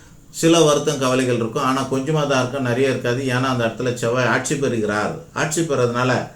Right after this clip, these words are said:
தைரியம் அதிகமா இருக்கும். தைரிய வீரியஸ்தானம் பலமா இருக்கும்னு அர்த்தம்.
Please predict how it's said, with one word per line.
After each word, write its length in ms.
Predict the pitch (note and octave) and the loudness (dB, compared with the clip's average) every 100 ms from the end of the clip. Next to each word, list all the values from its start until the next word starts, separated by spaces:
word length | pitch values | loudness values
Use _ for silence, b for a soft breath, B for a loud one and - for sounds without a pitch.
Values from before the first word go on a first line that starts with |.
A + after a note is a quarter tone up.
| B B B A2 | B B B 0
தைரியம் 440 | B2 E3+ G3+ F3+ | 4 4 4 2
அதிகமா 380 | A#2 C3 C#3 C#3 | 0 0 0 0
இருக்கும். 300 | A2 G2+ E2 G2 | -2 -4 -8 -2
தைரிய 340 | B2+ D#3 E3 C#3 | 4 6 6 6
வீரியஸ்தானம் 600 | C3 B2 A#2 A2+ C3+ A2 | 2 0 0 -2 -2 0
பலமா 320 | A2 B2+ C3 | 0 0 -2
இருக்கும்னு 300 | G#2+ A2+ A2 | -2 -2 -4
அர்த்தம். 320 | G2 - E2+ | -4 -6 -12